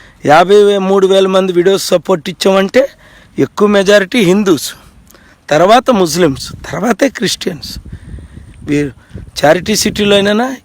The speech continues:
ఎక్కువ హిందూస్ పిల్లలు, తర్వాత ముస్లిమ్స్, క్రిస్టియన్స్ ఉంటారు.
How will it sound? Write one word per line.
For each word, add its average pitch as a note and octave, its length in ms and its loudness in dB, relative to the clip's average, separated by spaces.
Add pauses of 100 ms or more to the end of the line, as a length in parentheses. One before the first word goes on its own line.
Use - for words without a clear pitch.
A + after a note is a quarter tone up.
ఎక్కువ G#3+ 300 2
హిందూస్ G3 480 2 (120)
పిల్లలు, D#3 340 -2 (640)
తర్వాత F3+ 360 2
ముస్లిమ్స్, F#3+ 540 -2
క్రిస్టియన్స్ F3 560 -4
ఉంటారు. - 340 -8